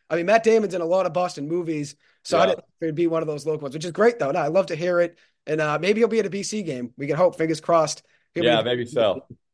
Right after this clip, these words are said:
Speaker 1: That'd be awesome. But thank you so much, Todd, for taking the time. Truly is an absolute pleasure being able to talk with you, and I'm looking forward to the season and being able to see you guys play at some games.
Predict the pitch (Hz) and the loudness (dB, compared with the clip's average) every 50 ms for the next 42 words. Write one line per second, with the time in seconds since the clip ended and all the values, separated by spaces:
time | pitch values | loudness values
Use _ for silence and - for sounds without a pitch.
0 | _ _ _ _ - 160 165 180 170 175 165 156 - - 143 139 131 170 175 - | _ _ _ _ -4 -2 0 2 2 2 2 2 0 -4 -4 -2 0 0 0 -2
1 | - _ _ _ _ _ - 202 254 254 254 233 - 240 233 233 226 220 - - | -4 _ _ _ _ _ 0 2 2 2 2 2 2 4 4 4 4 2 2 2
2 | 214 214 208 185 - 196 196 190 185 170 180 180 185 180 180 165 - - - 233 | 2 2 2 2 -2 -6 -6 -6 -6 -6 -4 -2 -2 -2 -2 -4 -6 -4 -2 0
3 | 226 226 208 185 190 190 185 165 - _ _ _ _ _ - 170 175 185 165 - | 2 2 0 0 0 -2 -4 -6 -8 _ _ _ _ _ -2 0 0 0 0 -4
4 | 165 151 - 175 165 160 156 170 170 165 156 147 - - 165 165 156 165 156 170 | -4 -2 0 0 0 0 0 0 0 0 0 -2 -4 -4 -2 -2 -2 -4 -6 -4
5 | 170 156 147 156 - 151 170 202 - 180 - 202 190 175 180 160 160 - 190 190 | -4 -2 -4 -4 -6 -6 -8 -8 -6 -4 -4 -4 -4 -4 -6 -8 -6 -4 -4 -2
6 | 175 175 170 160 160 - _ _ - 127 131 160 165 170 165 165 147 143 151 151 | -2 0 -2 -2 -4 -6 _ _ -12 -6 -2 0 2 4 2 2 0 -2 -6 -14
7 | 139 - 156 147 - 180 175 165 156 156 151 143 151 - 160 147 139 - 135 131 | -12 -10 -8 -8 -6 -4 -4 -4 -2 -2 -2 -2 -2 -4 -4 -4 -4 -4 -6 -6
8 | 123 123 107 107 - - | -6 -6 -8 -10 -14 -16